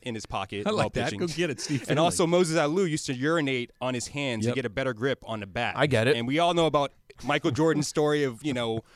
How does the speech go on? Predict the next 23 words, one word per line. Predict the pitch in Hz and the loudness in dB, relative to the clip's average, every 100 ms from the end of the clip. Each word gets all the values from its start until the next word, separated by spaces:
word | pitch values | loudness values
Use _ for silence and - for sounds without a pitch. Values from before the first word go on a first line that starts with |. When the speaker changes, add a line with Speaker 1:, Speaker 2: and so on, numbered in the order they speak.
| _ | _
Speaker 1:
wearing | 139 160 | 0 0
the | 139 | 0
same | - 160 151 143 - | -2 0 0 -2 -4
college | - 156 151 135 | -4 -2 0 -2
shorts | - 156 135 127 - - 139 | -2 0 0 -2 -8 -6 -4
under | 143 135 | 0 2
Speaker 2:
Uh-huh. | 131 | 2
Speaker 1:
his | 135 139 | 0 -2
Speaker 2:
His | 120 | -4
Speaker 1:
basketball | 147 147 135 139 | 0 2 2 2
Speaker 2:
Carolina | 135 | 0
Speaker 1:
uniforms | 127 131 127 120 | 0 0 0 0
Speaker 2:
shorts. | 120 104 - | -4 -8 -8
Speaker 1:
and, | |
you | 135 | -4
know, | 113 113 120 _ _ _ 139 - | -2 -4 -6 _ _ _ -16 -6
all | 147 147 | 0 2
who-, | 156 | 0
throughout | - 139 | 0 0
his | 127 - | 0 -2
career | 131 143 | -2 0
or | 107 | -2
whatever. | 104 98 | -2 -4